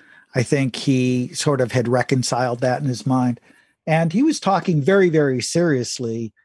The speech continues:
in that last year of doing a huge Van Halen, uh, reunion that would include, uh, you know, Mike Anthony and Sammy and, and Dave and even Gary Cherone, um, which would have been incredible.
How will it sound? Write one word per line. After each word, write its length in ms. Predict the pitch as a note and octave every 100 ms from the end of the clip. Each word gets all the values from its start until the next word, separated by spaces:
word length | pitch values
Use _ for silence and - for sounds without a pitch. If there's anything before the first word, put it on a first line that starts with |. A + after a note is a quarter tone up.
| _
in 140 | D3+ C#3
that 240 | C3 B2+
last 380 | C#3 B2+ A2+ -
year 280 | C#3 B2+ A#2 _ _ _
of 160 | C#3 A#2+
doing 400 | D3+ D3 C#3 C#3+
a 440 | - C3+ B2 B2 A2+ -
huge 480 | - F#3 E3 B2+
Van 260 | - B2+ A#2+
Halen, 540 | G#2+ C3 B2 A#2+ A#2 - _ _ _ _ _ _
uh, 280 | C#3+ A#2 A#2+
reunion 680 | - C#3 C3+ D3+ C#3+ B2 A2+ - _ _ _
that 260 | C3+ A#2+ D#3+
would 240 | C3+ B2+
include, 800 | D3+ D3 A#2+ - C3+ B2+ B2 A#2 - _ _ _ _ -
uh, 400 | A#2+ A#2+ A#2 A2+ -
you 140 | D#3+
know, 140 | D3 B2+
Mike 320 | B2 B2 -
Anthony 640 | A#2+ A#2+ - C3 B2 A#2+
and 220 | A2+ A2+ G2 _ _
Sammy 580 | - C#3 B2+ B2+ B2 A#2+
and, 220 | G#2+ G2+ _ _ _ _ _ -
and 200 | A#2+ A#2
Dave 320 | B2+ A#2+ A2+
and 160 | A#2+ B2+
even 340 | E3+ B2 A#2
Gary 300 | G#2+ A#2+ A#2
Cherone, 560 | - A#2+ A2+ B2 A#2 G#2+ _
um, 320 | B2+ A2+ A2+ A#2
which 340 | B2 - - -
would 140 | D#3
have 80 | D#3
been 140 | A#2+ A2+
incredible. 560 | G#2+ - B2+ G#2 F#2+